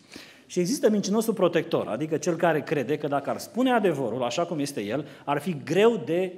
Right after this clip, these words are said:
suportat pentru soția lui. Ce vreau să vă spun, domnilor, este următorul lucru. Soția dumneavoastră niciodată nu se teme de nici o min-, de niciun adevăr crunt. Ea se teme de minciuni.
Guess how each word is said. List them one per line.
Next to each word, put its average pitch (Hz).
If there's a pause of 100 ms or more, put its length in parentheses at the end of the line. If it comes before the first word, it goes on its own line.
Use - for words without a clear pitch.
(100)
suportat 120
pentru 143
soția 139
lui. 104 (280)
Ce -
vreau 277
să 233
vă 196
spun, 202
domnilor, 180
este 160
următorul 156
lucru. 123 (1200)
Soția 220
dumneavoastră 147
niciodată 208
nu 202
se 175
teme 196
de 156
nici 180
o 185
min-, 175
de 160
niciun 202
adevăr 175 (140)
crunt. 175 (400)
Ea 214
se 220
teme 247
de 226
minciuni. 208